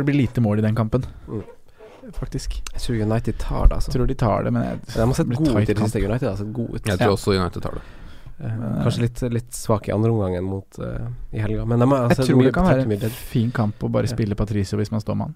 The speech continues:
Speaker 1: For
Speaker 2: Ja.
Speaker 1: det er en sånn typisk redningskamp for en fire fem keeper, da.
Speaker 2: Ja, ja,
Speaker 3: At han
Speaker 2: ja.
Speaker 3: fått ende med en sånn fire fem seks, ja, fire fem poeng, kanskje.
Speaker 1: Ja.
Speaker 2: Men jeg tror ikke jeg spiller Doherty, for eksempel.
Speaker 3: Nei,
Speaker 1: Nei.
Speaker 3: det gjør ikke
Speaker 1: Jeg har
Speaker 3: jeg.
Speaker 1: også planlagt å benke han.
Speaker 2: Mm.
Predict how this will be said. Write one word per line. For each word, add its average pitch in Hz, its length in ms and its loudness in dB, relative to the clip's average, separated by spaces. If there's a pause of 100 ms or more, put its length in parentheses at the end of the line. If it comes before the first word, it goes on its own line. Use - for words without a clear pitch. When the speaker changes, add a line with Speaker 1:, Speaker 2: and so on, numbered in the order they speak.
(140)
Speaker 1:
For - 80 -8
Speaker 2:
Ja. - 40 0
Speaker 1:
det 143 40 2
er 135 40 2
en 127 200 0
sånn 120 40 -4
typisk 117 340 -2
redningskamp 101 720 0
for 110 120 0
en 107 100 0
fire 101 180 0
fem 101 160 0
keeper, 101 220 -4
da. 131 80 -2 (140)
Speaker 2:
Ja, 117 60 2 (140)
ja, 98 60 0
Speaker 3:
At 101 80 -2
han 104 100 0
Speaker 2:
ja. 104 60 -8
Speaker 3:
fått 120 80 -2
ende 104 160 2
med 90 100 0
en 95 60 0 (100)
sånn 92 80 -4
fire 95 160 2
fem 92 180 0
seks, 92 240 -4 (220)
ja, 101 140 2
fire 98 240 2
fem 98 180 -2
poeng, 104 220 -2
kanskje. 123 280 0 (140)
Speaker 1:
Ja. 123 180 2
Speaker 2:
Men 123 100 4
jeg 117 80 4
tror 110 100 0
ikke 113 60 -4
jeg 156 100 0
spiller 113 200 2
Doherty, 110 300 2
for 107 120 -8
eksempel. 104 300 -4 (220)
Speaker 3:
Nei, 110 240 6 (140)
Speaker 1:
Nei. 147 120 8
Speaker 3:
det 95 480 4
gjør 92 120 2
ikke 98 140 -6
Speaker 1:
Jeg 131 100 4
har 127 80 6
Speaker 3:
jeg. 127 160 4
Speaker 1:
også 120 360 0
planlagt 110 340 4
å 107 80 4
benke 104 260 4
han. 98 140 2
Speaker 2:
Mm. 110 360 0